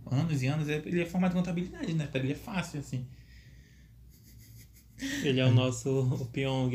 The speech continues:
Speaker 2: do, do feijão.
Speaker 1: É, o Pyong que deu certo, né? Que o
Speaker 2: Hum,
Speaker 1: Pyong
Speaker 2: não, não deu, não.
Speaker 1: O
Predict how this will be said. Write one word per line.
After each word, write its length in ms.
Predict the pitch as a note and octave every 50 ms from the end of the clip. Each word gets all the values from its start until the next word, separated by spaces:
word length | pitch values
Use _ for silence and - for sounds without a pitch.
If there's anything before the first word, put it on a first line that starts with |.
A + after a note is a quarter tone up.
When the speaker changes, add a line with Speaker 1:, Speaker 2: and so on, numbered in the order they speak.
| B2+
Speaker 2:
do, 300 | A#2+ A#2+ B2 B2 A#2+ B2 A#2+
do 100 | A#2 A#2
feijão. 280 | A#2 - C3 B2 B2+
Speaker 1:
É, 300 | D#3+ F3 E3+ C3+ A#2 A2
o 80 | A2+ A2+
Pyong 220 | A#2 - A#2+ A#2+
que 200 | B2 C3+ B2+ -
deu 160 | C#3+ D3 F3+ G#3
certo, 380 | G3+ - G3+ F3 D3+ C3 - A#2+
né? 160 | A2+ A2 A2 -
Que 60 | -
o 40 | A#2
Speaker 2:
Hum, 300 | A#2 A#2 A#2 - B2 B2
Speaker 1:
Pyong 360 | B2+ B2 A2+ A2+ A2 G#2+ G#2
Speaker 2:
não, 200 | G2 C#3+ A#2 A#2 A2+
não 220 | A2+ A2+ A#2 A#2
deu, 180 | A#2 A#2 A#2+ B2+
não. 120 | B2+ A#2+
Speaker 1:
O 760 | A2 A2 A2+ - - - - - - - - - - - C3